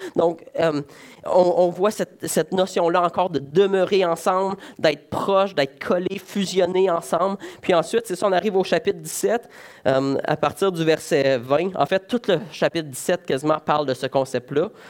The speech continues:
Euh, mais on voit au verset vingt, euh, c'est Jésus qui prie, en fait, il prie même pour nous. Il dit, « Je ne prie pas pour eux seulement, mais encore pour ceux qui croiront en moi à travers leur parole, afin que tous soient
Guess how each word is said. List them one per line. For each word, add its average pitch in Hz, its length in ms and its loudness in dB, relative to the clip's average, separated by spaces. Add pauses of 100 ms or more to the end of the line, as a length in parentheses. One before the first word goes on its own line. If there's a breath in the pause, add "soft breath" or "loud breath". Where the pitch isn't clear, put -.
(380 loud breath)
Euh, 123 180 4
mais 139 300 4
on 131 180 2
voit 160 200 0
au 156 100 0
verset 131 380 0
vingt, 151 340 0 (1700 loud breath)
euh, 120 320 2 (160)
c'est 135 240 0
Jésus 151 240 -6
qui - 140 -12
prie, 180 340 -2
en 123 140 0
fait, 156 240 -2
il 147 80 -6
prie - 160 -2
même 147 240 2
pour 131 180 0
nous. 165 240 0
Il 139 80 -2
dit, « 160 120 -6
Je 180 100 0
ne 170 80 2 (640)
prie 202 200 -4
pas 202 320 0
pour - 480 -2
eux 208 160 2
seulement, 165 540 0 (800 loud breath)
mais 143 200 4
encore 208 460 0
pour 165 220 -4
ceux 233 160 -2
qui 208 120 -6
croiront 180 480 2
en 151 160 2
moi 156 240 2
à 151 100 -2
travers 160 380 2
leur 139 180 -2
parole, 127 540 0 (160)
afin 190 300 2
que 220 140 -4
tous 285 380 -4
soient - 480 -2